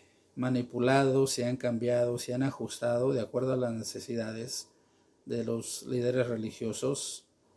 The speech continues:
de aquel entonces y de este tiempo. La importancia para nosotros de aceptar o no aceptar los treinta y nueve puntos de fe, pues es algo que va a cambiar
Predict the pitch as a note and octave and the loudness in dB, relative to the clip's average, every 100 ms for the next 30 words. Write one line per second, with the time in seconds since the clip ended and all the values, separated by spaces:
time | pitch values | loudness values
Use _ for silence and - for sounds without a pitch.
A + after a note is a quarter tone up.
0 | _ - A2+ - C3 D3 C#3 C3 - D#3+ | _ -8 -6 2 4 4 4 4 2 -2
1 | - - _ - A2+ G#2 A2+ - - E3+ | -4 -8 _ -6 -6 -4 -6 -4 -2 0
2 | F3+ - - _ _ _ _ _ _ _ | 0 -2 -12 _ _ _ _ _ _ _
3 | _ _ _ _ _ _ _ _ _ _ | _ _ _ _ _ _ _ _ _ _
4 | _ _ _ _ D#3+ E3 - E3 F#3 A3 | _ _ _ _ 6 8 10 10 10 6
5 | A3+ C4+ - D3 C#3 - E3 F3+ F3 - | 6 0 2 2 4 4 4 4 -2 -4
6 | - - _ _ _ _ _ _ _ _ | -10 -12 _ _ _ _ _ _ _ _
7 | - C3 B2 B2+ B2 B2 B2 A#2+ - A#2 | -6 -2 4 6 6 6 4 4 4 2
8 | - C3 C3+ C#3+ - C#3 A#2 B2+ C#3+ C#3+ | 2 4 6 6 2 -2 0 4 4 2
9 | B2+ - B2 C3 - A#2+ - - A2+ G#2+ | 0 -2 0 0 -2 -8 -8 -4 -4 -2
10 | A2 A#2+ C3+ C3+ B2+ B2 B2+ A#2+ A#2+ B2 | 2 4 4 4 -2 0 0 2 2 2
11 | A#2+ A#2+ - _ _ _ - _ _ _ | 0 0 -6 _ _ _ -20 _ _ _
12 | _ _ _ _ _ _ _ _ _ _ | _ _ _ _ _ _ _ _ _ _
13 | _ - C#3+ F#3 G3+ F3+ - C#3 D3+ D3+ | _ -4 0 10 10 10 8 8 8 6
14 | C#3+ C3 C3 C#3+ | 2 6 4 4